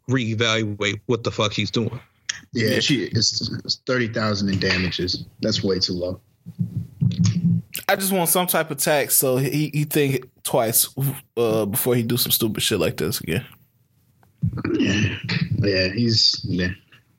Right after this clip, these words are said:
Speaker 2: tweaking, man.
Speaker 3: Mm.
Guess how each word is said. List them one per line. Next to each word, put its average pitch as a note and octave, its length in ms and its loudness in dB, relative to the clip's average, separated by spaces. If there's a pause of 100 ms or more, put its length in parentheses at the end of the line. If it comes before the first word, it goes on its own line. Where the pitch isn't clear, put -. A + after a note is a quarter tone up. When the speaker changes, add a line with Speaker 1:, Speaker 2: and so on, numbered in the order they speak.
(420)
Speaker 2:
tweaking, A2+ 440 0
man. G2 320 2 (2000)
Speaker 3:
Mm. B2 760 2